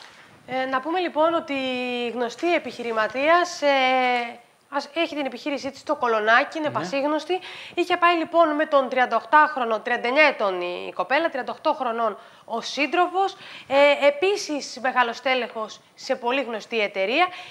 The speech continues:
Speaker 1: Είχε πάει με τον σύντροφό της λοιπόν στα Κουφονίσια διακοπές. Εκεί ξεκίνησε, σύμφωνα και με τους αυτόπτες μάρτυρες, αλλά και με τα όσα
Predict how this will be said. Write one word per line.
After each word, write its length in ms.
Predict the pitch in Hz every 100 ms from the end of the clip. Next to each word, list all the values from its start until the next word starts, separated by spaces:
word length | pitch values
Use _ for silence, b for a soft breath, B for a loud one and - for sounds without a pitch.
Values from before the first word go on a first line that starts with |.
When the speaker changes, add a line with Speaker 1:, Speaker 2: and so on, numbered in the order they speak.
| B
Speaker 1:
Είχε 260 | 330 370 381
πάει 380 | 359 359 370 294
με 80 | 302
τον 260 | 302 262 254
σύντροφό 380 | 330 311 285
της 120 | 302 262
λοιπόν 380 | 269 330 339 320 -
στα 160 | -
Κουφονίσια 680 | 294 262 254 247 311 - 349 -
διακοπές. 680 | 214 262 240 240 175 - - B B B B -
Εκεί 320 | 269 - 415
ξεκίνησε, 680 | - 311 339 370 370 - 392
σύμφωνα 420 | 370 - 370 359 320
και 140 | 339
με 60 | 339
τους 100 | 285
αυτόπτες 400 | - 262 240 220
μάρτυρες, 440 | 269 311 311 294
αλλά 180 | 285 262
και 120 | 262
με 100 | 247
τα 100 | 254
όσα 380 | 311 370 294